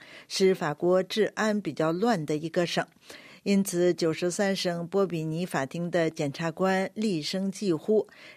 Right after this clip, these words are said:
政府是不是应该对这么一个特别的省给予一些特别的措施呢？哈迪这位四分五裂的也门傀儡总统，这是同一份法国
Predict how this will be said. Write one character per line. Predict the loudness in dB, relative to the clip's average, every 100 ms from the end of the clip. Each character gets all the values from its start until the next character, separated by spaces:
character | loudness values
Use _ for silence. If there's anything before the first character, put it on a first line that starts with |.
| 0
政 | 2 2
府 | 0 0 0 0
是 | -2 0
不 | 0
是 | -2 0
应 | 0 0 0
该 | 2 0 0
对 | 2 4 4
这 | 2 -2
么 | -2
一 | -4 -2
个 | 0 0
特 | 0 2 4
别 | 4 0
的 | 0 0
省 | 0 -2 -4 -2
给 | 0 2
予 | 0
一 | -2
些 | -4 -2 -2
特 | -2 0 0
别 | 0 -2
的 | 0 -2
措 | 0 0 0
施 | 0 -2
呢？ | 0 0 -2 _ _ _ _ _ _ _ _ _ _ _ -20 -20 -20 -20 -18 -2
哈 | 2 2
迪 | 2 2 4 2 2
这 | 4
位 | 8 8 6
四 | 4 2 4
分 | 4 2
五 | 2
裂 | 4 6 6
的 | 6 4 4 2
也 | 2 2
门 | 4 2 2 0 -2
傀 | 0 2
儡 | 4 4 2
总 | 0 -2
统， | -2 -4 -2
这 | 0
是 | 2 2
同 | 0 -2 -2
一 | -2
份 | 0 -4
法 | -2 -4
国 | -2